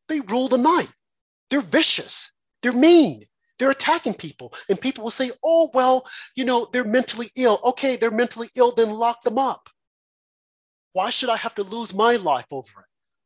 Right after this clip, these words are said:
Look at what happened in T-, in Tennessee with the school teacher.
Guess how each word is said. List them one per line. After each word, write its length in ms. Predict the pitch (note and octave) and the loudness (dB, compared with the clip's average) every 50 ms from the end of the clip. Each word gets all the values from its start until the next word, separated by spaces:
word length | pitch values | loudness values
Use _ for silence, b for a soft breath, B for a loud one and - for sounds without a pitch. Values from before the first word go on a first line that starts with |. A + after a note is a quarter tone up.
| _ - | _ -4
Look 160 | G3+ G#3+ - | -4 -2 -2
at 80 | A#3 F3+ | 0 0
what 120 | G#3+ G3+ | 0 -2
happened 340 | - - G#3+ G3+ - G3+ F3+ | 0 0 -2 0 0 0 -2
in 100 | F3 E3+ | -2 -2
T-, 200 | - - - G#3+ - | -4 -6 -6 -6 -6
in 140 | F#3+ F3+ - _ _ - | -8 -8 -10 _ _ 0
Tennessee 600 | - A#3 G#3+ G3+ - - - A3+ G#3 C3 - _ _ _ _ _ _ _ _ _ _ _ _ _ _ _ _ - | 2 2 4 2 2 0 -2 -4 -4 -6 -10 _ _ _ _ _ _ _ _ _ _ _ _ _ _ _ _ -12
with 80 | G3 G3 | -10 -6
the 80 | - G3 | -4 -2
school 280 | - - A#3+ A3 A3 | -2 -2 -2 -4 -4
teacher. 400 | G3+ - - D3 - - - - | -2 -4 -6 -4 -4 -6 -6 -8